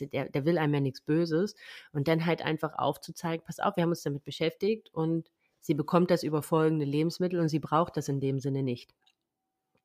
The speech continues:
Also das, ähm, dass man halt den anderen halt einfach so 'n bisschen zu verstehen gibt: „Wir wissen, was wir da tun, wir sind informiert und wir machen jetzt nicht einfach mal drauf los.“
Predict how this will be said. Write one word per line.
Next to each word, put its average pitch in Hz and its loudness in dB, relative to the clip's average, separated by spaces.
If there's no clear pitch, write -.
Also 151 -2
das, 147 -6
ähm, 143 0
dass 143 -6
man 151 -4
halt 143 -4
den 143 -4
anderen 151 0
halt 143 -4
einfach 160 -2
so - -4
'n 156 -2
bisschen 165 -4
zu 151 -6
verstehen 156 0
gibt: 175 -2
„Wir 143 -4
wissen, 180 0
was - -4
wir 143 0
da 139 0
tun, 185 2
wir 156 2
sind 180 6
informiert 156 0
und 156 -2
wir 151 0
machen 156 2
jetzt 151 -2
nicht 143 -2
einfach 147 -2
mal 151 0
drauf - -6
los.“ 139 2